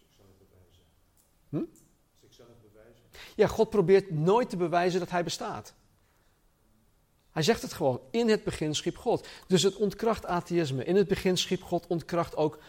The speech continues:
polytheïsme. Polytheïsme beweert dat er meerdere goden zijn. Hè, denk bijvoorbeeld aan onze studie in, ehm,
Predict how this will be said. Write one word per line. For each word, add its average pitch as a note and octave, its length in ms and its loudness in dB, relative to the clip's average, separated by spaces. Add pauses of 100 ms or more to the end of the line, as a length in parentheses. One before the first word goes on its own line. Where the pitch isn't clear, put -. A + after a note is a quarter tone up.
(260)
polytheïsme. C#3+ 840 0 (1000)
Polytheïsme F3+ 600 2
beweert D3+ 720 0
dat D3+ 220 -2
er C#3+ 140 0
meerdere F3+ 420 0
goden A#2 340 -6
zijn. G#2+ 400 -14 (1200)
Hè, C#3+ 160 -2
denk F3 200 0
bijvoorbeeld F3 440 -2
aan D#3+ 220 -8
onze D3+ 600 -4
studie D#3 460 -4
in, C#3+ 260 -6
ehm, B2+ 300 -8